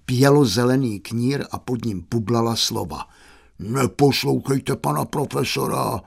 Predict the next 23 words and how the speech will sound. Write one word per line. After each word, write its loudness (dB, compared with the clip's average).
rouhá 2
se 4
Bohu 6
a 4
tento 2
v -20
pekle 2
se 2
bude -2
smažit.“ -2
Řečník 4
zvyšoval 4
hlas, -8
ale 6
jeho 8
slova 6
nemohla 6
proniknout 2
hlukem. -2
Posluchačstva 2
se 0
zmocňovala 0
vzteklá, 2